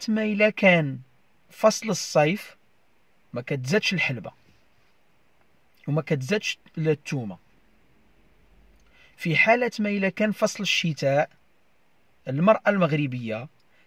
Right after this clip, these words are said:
كت-، كتزيد، لأن أنا ما كيقول لك لا الرفيسة العامية دير هادي وهادي وهادي، الرفيسة العامية راه تا هي موسمية، سا ديبون شنو غتزيد لها،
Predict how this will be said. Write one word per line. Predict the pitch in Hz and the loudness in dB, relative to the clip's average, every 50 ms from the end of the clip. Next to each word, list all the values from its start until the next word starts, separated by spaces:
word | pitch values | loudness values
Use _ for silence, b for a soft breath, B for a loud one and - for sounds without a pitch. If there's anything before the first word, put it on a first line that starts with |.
| b _ | b _
كت-، | - 165 - - | -6 -6 -6 -4
كتزيد، | - 160 143 127 127 135 202 226 170 | -6 -6 -6 -6 -4 -4 -2 -2 -2
لأن | 165 135 151 170 170 180 | -2 0 0 0 2 2
أنا | 185 190 | 0 0
ما | 196 208 | -2 -4
كيقول | - - - - 214 | -6 -8 -8 -6 -6
لك | 214 214 - | -6 -6 -4
لا | 214 214 202 | -2 -2 -2
الرفيسة | 190 196 - 180 170 175 - 190 - - | -2 -4 -6 -8 -6 -6 -6 -8 -6 -6
العامية | 185 175 156 180 180 190 | -4 -4 -2 -2 -2 -2
دير | 185 165 190 160 165 175 | -2 -2 -2 0 0 0
هادي | 175 175 185 | 0 -2 -2
وهادي | 170 165 175 165 170 | -2 -2 -2 -2 -2
وهادي، | 165 165 165 156 156 B B B B B - | -2 -2 -2 -4 -6 B B B B B -6
الرفيسة | 160 160 - 214 190 - 220 | -4 -2 -2 -2 0 0 2
العامية | 208 180 170 208 220 247 254 | 2 2 2 4 4 6 6
راه | 240 214 | 6 6
تا | - - 196 | 4 2 2
هي | 185 196 240 247 | 2 2 2 2
موسمية، | 233 240 233 - - 220 214 208 208 202 190 180 | 2 0 0 -2 -2 0 0 2 2 2 2 2
سا | - - 170 | 2 2 2
ديبون | 147 160 151 - - 233 240 | 2 0 -2 0 0 0 0
شنو | - - 214 190 | 0 -2 2 4
غتزيد | 185 180 147 131 151 202 180 180 | 4 4 4 2 -2 -2 2 4
لها، | 165 156 127 - | 4 4 4 2